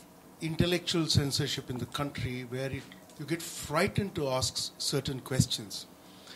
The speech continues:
I'm very cu-, there's one of the curious things about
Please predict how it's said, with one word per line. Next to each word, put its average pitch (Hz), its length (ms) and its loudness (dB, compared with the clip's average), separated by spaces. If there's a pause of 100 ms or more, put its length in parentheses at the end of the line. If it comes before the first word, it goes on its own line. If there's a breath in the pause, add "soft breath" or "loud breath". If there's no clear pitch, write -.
(420 loud breath)
I'm 202 200 4
very 208 220 8
cu-, - 160 -10 (140)
there's 208 160 6
one 190 160 2
of 262 80 0
the 262 80 0
curious 208 400 0
things - 340 4
about 170 340 0